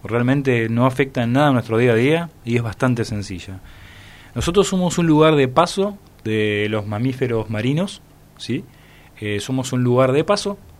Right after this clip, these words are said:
no soy, no hay loberías en esta, en este lugar geográfico, así que cuando sale uno de estos animales a descansar, que es algo muy normal, ya sea que está cansado o, o, o que está con algún síntoma de enfermedad, lo único que hay que hacer es, eh,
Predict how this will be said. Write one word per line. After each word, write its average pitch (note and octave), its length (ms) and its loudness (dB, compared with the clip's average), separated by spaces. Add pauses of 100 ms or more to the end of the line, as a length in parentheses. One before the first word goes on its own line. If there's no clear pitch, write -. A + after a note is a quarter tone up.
(500)
no C3 220 0
soy, D3+ 240 2
no C#3+ 100 2
hay E3 120 2
loberías A#2+ 640 2
en A2+ 80 -6
esta, A2 260 -4
en A2+ 140 -4
este B2 180 -6 (360)
lugar A#2+ 280 2
geográfico, E3 580 0 (840)
así C3+ 240 -4
que C3+ 220 4 (460)
cuando C3+ 340 4
sale D#3+ 240 6
uno C#3+ 140 4
de - 20 2
estos B2+ 180 -2
animales C3 380 2
a B2+ 40 2
descansar, B2+ 440 2
que A#2 80 -2
es - 80 -4
algo A#2 220 0
muy B2+ 160 4
normal, C3+ 380 2
ya B2+ 140 -4
sea B2 160 0
que A#2 60 -4
está A#2 220 0
cansado A2+ 640 2
o, A2 320 -2
o, A#2 100 2
o G#2+ 260 0
que A2 60 -6
está B2+ 220 0
con A#2 160 -2
algún A#2 240 0
síntoma A#2+ 380 -2
de G#2 80 -4
enfermedad, G#2+ 500 2 (720)
lo C3+ 100 2
único C3 240 2
que A#2+ 80 2
hay A#2 80 2
que B2 80 0
hacer B2 220 -2
es, A#2 200 -4
eh, G#2 380 -4